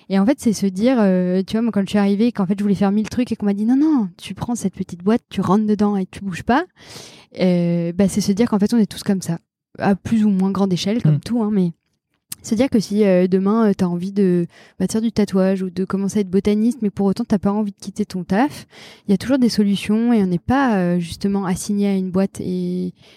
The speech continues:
Speaker 1: et c'est ce qui fait de nous des êtres meilleurs, je trouve, le fait d'être généraliste. Et donc, j'assume aujourd'hui d'être généraliste et de pas du tout être spécialiste de quoi que ce soit. Et c'est cool. Voilà. Donc, ce livre qui s'appelle Range, euh, Play Bigger. Donc ça, c'est plus pour, euh,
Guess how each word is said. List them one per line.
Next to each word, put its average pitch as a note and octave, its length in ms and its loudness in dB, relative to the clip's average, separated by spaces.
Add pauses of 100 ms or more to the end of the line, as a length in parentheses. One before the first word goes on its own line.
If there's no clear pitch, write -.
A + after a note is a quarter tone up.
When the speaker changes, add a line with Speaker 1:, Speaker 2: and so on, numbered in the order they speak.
Speaker 1:
et G3+ 60 -4
c'est G#3+ 120 -4
ce - 120 -6
qui G3 100 -8
fait G#3+ 160 2
de G#3 60 0
nous G#3 120 4
des F#3+ 220 2
êtres F#3+ 180 -2
meilleurs, F#3 320 2
je - 60 -20
trouve, G3 260 -2
le E3+ 140 -2
fait F3 160 -2
d'être F3 180 -2
généraliste. F3 680 -4
Et F#3 60 0
donc, F#3+ 120 0 (100)
j'assume G#3 380 2
aujourd'hui F#3 320 2
d'être F3+ 160 0
généraliste F3 640 -4 (320)
et F3+ 60 -2
de E3 100 0
pas F#3 160 2
du F#3 120 0
tout - 180 0
être F#3+ 140 2
spécialiste F3+ 560 0
de E3+ 60 0
quoi F#3+ 160 2
que - 80 -6
ce F3+ 80 -2
soit. G3 260 0 (540)
Et - 80 2
c'est - 160 0
cool. D#3+ 220 -2 (340)
Voilà. C#3+ 180 0 (160)
Donc, - 360 0 (580)
ce - 180 2
livre E3+ 400 -4
qui - 80 -12
s'appelle D#3 400 0
Range, F#3+ 360 2 (800)
euh, F3 220 6
Play B3+ 280 2
Bigger. G#3 320 2 (140)
Donc F#3+ 180 -2
ça, A#3 140 0
c'est G3+ 160 0
plus A3 240 -4
pour, G#3 260 -2
euh, F3+ 400 2